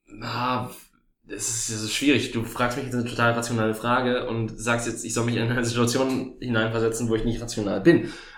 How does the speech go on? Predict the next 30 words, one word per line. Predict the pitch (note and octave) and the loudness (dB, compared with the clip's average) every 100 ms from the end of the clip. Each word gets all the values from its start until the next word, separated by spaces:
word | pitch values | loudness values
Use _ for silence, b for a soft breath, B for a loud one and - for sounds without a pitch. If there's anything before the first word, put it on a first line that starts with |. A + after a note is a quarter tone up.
| B | B
Aber | A#2 B2 B2 | 2 4 4
das | A#2+ | 2
Ding | A#2+ D3 | 2 2
ist | D#3+ - | 2 2
halt, | A2 A2+ G#2+ | 2 2 0
ähm, | F#2+ G#2 G#2 G2+ G2 F#2 F#2 - - - - - _ | -2 -4 -4 -6 -6 -8 -12 -18 -20 -20 -20 -20 _
ich | - | -18
denke, | - - - A2+ | -16 -16 -10 -8
ich, | - - | -8 -8
ich, | - - - - - | -8 -10 -10 -8 -10
ich | - | -8
denke, | F#2 G2+ | -8 -4
ich | G#2+ G#2+ | -6 -4
wär's. | G#2 A#2+ G#2 - | -2 0 0 -2
Also, | G2 G2+ G2 - b b b b _ - | -6 -6 -6 -10 b b b b _ -20
ja | - - A2 | -16 -10 -2
gut, | A#2 B2 - - A#2 | -2 -2 -4 -6 -4
äh, | A2+ A2 A2 G#2+ G2+ - B B B B B B - | -2 0 0 0 -2 -8 B B B B B B 0
anbaddeln | C3+ D3 C#3 C3+ C3 | 2 6 6 4 2
kann | A2+ C3 | 0 4
man | C#3 C3 | 4 4
ja | A#2+ | 2
vielleicht | A#2+ A#2 A#2 A2 | 2 4 4 4
mal | A2+ | 0
so | A2 | 2
ein | A2 A2 | 0 0
bisschen, | A#2 B2 A#2 | 0 2 2
aber | A#2 A#2 | 2 4
das, | A#2 - - | 2 0 -2
äh | G2+ A#2 A#2 A2+ | 0 2 2 0